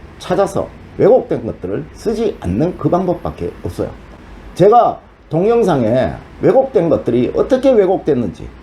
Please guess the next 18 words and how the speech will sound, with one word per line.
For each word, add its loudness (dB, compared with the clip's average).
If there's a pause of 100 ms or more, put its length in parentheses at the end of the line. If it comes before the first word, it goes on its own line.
그리고 4
우리 2
것은 2
어떤 -2
것이 2
우리 0
것인지 -4 (400)
다 -12
올려두었으니까 2 (280)
여러분들이 2 (760)
참고하셔가지고 0 (480)
여러분들과 2 (240)
여러분들의 0
후손 -8 (640)
스스로 2
이제는 -2 (380)
지키셔야 -6
됩니다. -16